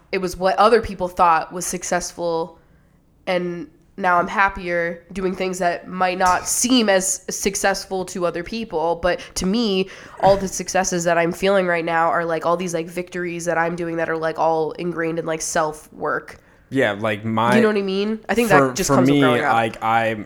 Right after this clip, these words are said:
Speaker 2: I've, I feel like I'm pretty successful right now in this moment because I have a job at a company that I really wanted to fucking work at, and, like, it's not because I'm like, "Oh my God, other people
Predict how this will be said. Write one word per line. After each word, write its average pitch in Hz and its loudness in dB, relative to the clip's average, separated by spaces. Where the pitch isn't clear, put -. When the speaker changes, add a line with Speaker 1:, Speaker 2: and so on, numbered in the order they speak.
Speaker 2:
I've, 104 -4
I 120 4
feel 127 0
like 113 2
I'm 110 -2
pretty 107 -6
successful 98 -6
right 90 -4
now 90 -6
in 95 -6
this 90 -10
moment 90 -6
because 95 -12
I 104 -2
have 107 -4
a 101 -6
job 95 -2
at 92 -2
a 90 -6
company 95 -6
that 90 -8
I 98 0
really 104 -4
wanted 95 -6
to 98 -14
fucking 95 -8
work 90 -6
at, 78 -4
and, 92 -4
like, 95 -4
it's - -6
not 120 2
because 110 -2
I'm 98 -4
like, 95 -4
"Oh 95 -10
my 90 -8
God, 95 -4
other 90 -8
people 90 -10